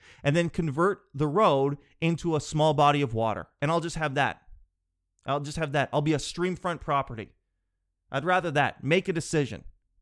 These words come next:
Fix something. All right. Sorry. I got a little fired up on that. As you can see, dude, I'm sweating so much right now. It is so hot. I have no tolerance for this.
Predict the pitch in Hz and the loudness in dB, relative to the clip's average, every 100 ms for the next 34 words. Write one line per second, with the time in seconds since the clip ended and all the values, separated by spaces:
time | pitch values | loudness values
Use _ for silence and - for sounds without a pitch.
0 | _ _ 175 185 - 180 180 190 190 _ | _ _ -8 -6 -6 -6 -6 -8 -8 _
1 | _ _ _ _ _ _ _ - 127 87 | _ _ _ _ _ _ _ -4 -2 -4
2 | 71 - - _ - - 113 101 82 _ | -10 -18 -20 _ -20 -8 -4 -4 -8 _
3 | - - 127 107 - 113 110 110 95 101 | -20 -4 -4 -4 -6 -6 -6 -8 -10 -12
4 | 85 - _ _ _ _ _ _ _ _ | -16 -20 _ _ _ _ _ _ _ _
5 | - 113 120 120 - 127 135 156 - 127 | -6 -4 -4 -4 -6 -2 0 0 -6 -6
6 | 131 107 - 117 113 107 - 110 104 90 | -6 -6 -4 -2 -2 -4 -6 -6 -6 -10
7 | - - - - _ _ _ _ - 151 | -12 -14 -18 -20 _ _ _ _ -6 -4
8 | 135 - - 131 127 123 117 - 90 _ | -4 -6 -6 -4 -4 -4 -6 -6 -8 _
9 | _ _ _ _ - 135 151 175 170 160 | _ _ _ _ -8 -4 -4 -4 -4 -4
10 | 165 135 - 101 92 - | -4 -6 -10 -12 -12 -16